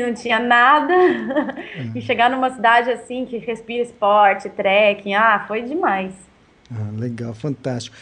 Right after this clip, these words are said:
Speaker 2: E essa época do ano, quer dizer, além de ter muito pessoal fazendo trek, porque tem diversas trilhas, é,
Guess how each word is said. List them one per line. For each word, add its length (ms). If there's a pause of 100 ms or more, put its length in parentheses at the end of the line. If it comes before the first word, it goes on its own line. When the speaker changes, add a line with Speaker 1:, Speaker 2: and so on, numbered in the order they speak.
(240)
Speaker 2:
E 460
essa 280
época 200
do 120
ano, 120
quer 60
dizer, 140
além 200
de 120
ter 120
muito 460 (100)
pessoal 300
fazendo 320
trek, 400
porque 160
tem 240
diversas 600
trilhas, 520
é, 500